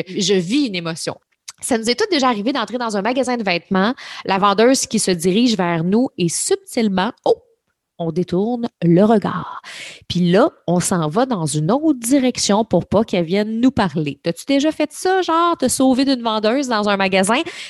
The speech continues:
Puis désolé si t'as déjà été vendeuse, c'est pas contre toi. Tu vas comprendre assez rapidement pourquoi je te parle de cet exemple-là. Pourquoi d'ailleurs on fait ça ? Pourquoi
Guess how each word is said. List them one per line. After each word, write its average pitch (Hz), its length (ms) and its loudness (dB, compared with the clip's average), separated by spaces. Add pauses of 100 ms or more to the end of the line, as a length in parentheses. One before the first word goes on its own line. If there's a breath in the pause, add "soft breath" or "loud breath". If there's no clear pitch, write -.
Puis 196 140 0
désolé 185 400 4
si - 140 -4
t'as 190 100 0
déjà 180 220 0
été 196 160 0
vendeuse, 180 400 0
c'est - 180 0
pas 208 140 0
contre 190 320 -2
toi. 233 260 0
Tu 220 160 -6
vas 185 80 2
comprendre 247 460 -4
assez 302 180 -2
rapidement 226 380 -4
pourquoi 190 240 -4
je - 80 -6
te 170 80 -2
parle 190 220 -2
de 175 40 2
cet - 220 -4
exemple-là. 151 500 -2 (640 loud breath)
Pourquoi 349 320 0
d'ailleurs 214 320 2
on 185 80 0
fait 165 160 -2
ça ? - 160 -6
Pourquoi 220 520 0